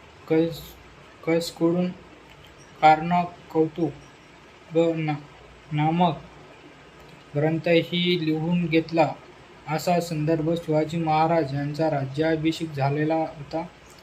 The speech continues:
आणि अशा प्रकारे ब्राह्मण यांनी चांगल्या प्रकारे त्यांचं राज्याभिषेक केला. अशाच प्रकारे आपल्या चॅनलवर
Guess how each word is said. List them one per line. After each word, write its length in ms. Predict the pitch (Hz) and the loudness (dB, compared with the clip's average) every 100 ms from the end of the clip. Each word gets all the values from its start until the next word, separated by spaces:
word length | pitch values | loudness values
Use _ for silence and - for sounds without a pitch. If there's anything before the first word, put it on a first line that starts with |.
| - 135 | -14 -6
आणि 180 | 143 | -2
अशा 280 | 151 143 156 | 0 0 -2
प्रकारे 560 | 160 156 147 160 165 143 | -4 -4 2 4 6 2
ब्राह्मण 600 | 131 139 143 147 165 151 | 0 -4 -2 0 0 0
यांनी 420 | 147 151 160 156 139 - - - - - - | 0 -2 -2 -6 -10 -18 -20 -20 -20 -10 -4
चांगल्या 320 | 143 151 165 | -2 2 0
प्रकारे 500 | 160 151 147 160 160 | 2 -2 2 4 2
त्यांचं 640 | 151 151 151 156 156 156 151 - - - - - - - - - - - - - - | 0 -4 -2 0 2 2 -2 -8 -20 -20 -20 -20 -20 -20 -20 -20 -20 -20 -20 -20 -8
राज्याभिषेक 760 | 139 139 139 160 156 151 151 160 - | 0 0 2 2 2 0 -6 -8 -4
केला. 300 | 156 165 160 - 151 | 2 2 0 -6 -8
अशाच 240 | 147 170 | -4 -4
प्रकारे 460 | - 165 156 160 160 | -4 -4 0 0 2
आपल्या 600 | 147 - 151 160 160 156 | 0 -2 -2 0 2 0
चॅनलवर 680 | 147 139 143 147 151 160 | -4 -6 -4 -2 0 0